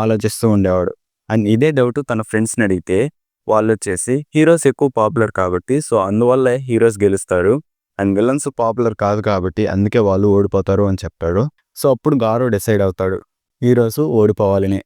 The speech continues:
అంటే తనే ఒక మాన్స్టర్ లాగా మారి హీరోస్ని డిఫీట్ చేయాలని. So,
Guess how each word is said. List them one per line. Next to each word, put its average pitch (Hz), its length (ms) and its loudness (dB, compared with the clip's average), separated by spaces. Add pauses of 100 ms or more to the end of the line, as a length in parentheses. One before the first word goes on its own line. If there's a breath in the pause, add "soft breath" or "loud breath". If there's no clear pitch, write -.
అంటే 110 260 2 (140)
తనే 117 200 -2
ఒక 131 200 0
మాన్స్టర్ 104 480 0
లాగా 104 320 2
మారి 95 220 2 (420)
హీరోస్ని 120 480 4
డిఫీట్ 107 300 0
చేయాలని. 95 400 -2 (100)
So, - 80 -4